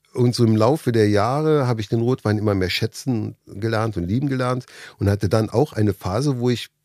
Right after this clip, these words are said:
eigentlich kaum noch Weißwein getrunken habe, weil ich mich damit auch gar nicht mehr auseinandergesetzt habe. Das kam dann aber irgendwann wieder. Und, äh, mittlerweile, du weißt, im,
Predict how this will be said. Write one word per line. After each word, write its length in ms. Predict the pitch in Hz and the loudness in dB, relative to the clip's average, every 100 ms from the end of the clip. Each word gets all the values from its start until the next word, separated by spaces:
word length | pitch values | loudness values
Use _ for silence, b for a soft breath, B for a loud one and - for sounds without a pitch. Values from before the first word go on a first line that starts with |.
| _ | _
eigentlich 280 | 113 127 - _ | -2 -2 -2 _
kaum 260 | - 131 151 | -2 0 2
noch 180 | 139 120 | 0 0
Weißwein 460 | 104 113 - 82 | 0 0 -4 -6
getrunken 480 | 78 - 87 85 80 | -6 -8 -10 -8 -8
habe, 140 | 101 - B B B B B B - | -8 -10 B B B B B B -2
weil 120 | 113 | 0
ich 80 | 113 | 2
mich 120 | 110 | 0
damit 240 | 123 127 110 | 2 2 0
auch 100 | 107 | 0
gar 120 | 123 | 0
nicht 140 | 117 | 0
mehr 120 | 117 | 0
auseinandergesetzt 760 | 104 113 113 92 82 80 82 - | 0 0 0 -2 -4 -6 -10 -10
habe. 240 | 73 67 73 _ _ _ _ | -10 -10 -14 _ _ _ _
Das 220 | 104 107 | -2 -2
kam 280 | - 156 139 | -2 0 0
dann 160 | 92 90 | 0 -2
aber 200 | 90 90 | -2 -4
irgendwann 520 | 98 92 - 85 82 | -4 -4 -6 -10 -8
wieder. 260 | 90 113 151 B B B | -6 -4 -6 B B B
Und, 320 | 107 110 107 104 | 0 2 2 2
äh, 120 | 101 | 4
mittlerweile, 600 | 113 95 85 113 156 135 | 4 2 0 0 0 0
du 40 | |
weißt, 180 | 110 101 | -2 -2
im, 260 | 95 92 | -2 -2